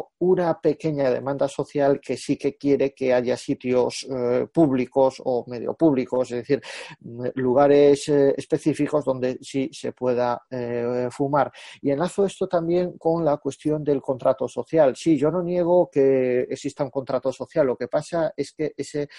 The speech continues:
eh, contrato social es muy complejo. Es un contrato social, mm,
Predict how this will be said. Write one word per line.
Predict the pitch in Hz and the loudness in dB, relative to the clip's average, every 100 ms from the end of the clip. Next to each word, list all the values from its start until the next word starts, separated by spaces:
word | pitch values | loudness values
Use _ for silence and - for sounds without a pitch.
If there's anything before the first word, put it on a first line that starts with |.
| - - - | -20 -20 -2
eh, | 147 135 | 0 0
contrato | - 127 143 147 151 143 | -2 -2 -2 0 0 -2
social | - 139 - 147 139 139 143 156 _ _ _ _ _ _ _ - | -4 -6 -2 2 2 2 -2 -6 _ _ _ _ _ _ _ 2
es | 160 147 - - - - | 2 2 -8 -16 -16 -10
muy | 139 135 135 - | -4 -2 -2 -2
complejo. | 139 127 123 117 - - - _ _ _ | -2 0 -2 -4 -6 -10 -14 _ _ _
Es | 147 151 127 - | 0 0 0 -2
un | 160 | -4
contrato | 151 156 151 143 151 - 127 | -2 -4 -4 0 0 0 -4
social, | - 143 - 170 160 151 151 151 151 - _ _ _ _ | -2 -4 -2 2 6 6 4 0 -2 -6 _ _ _ _
mm, | 147 135 127 123 120 117 117 | -14 -12 -10 -10 -12 -12 -14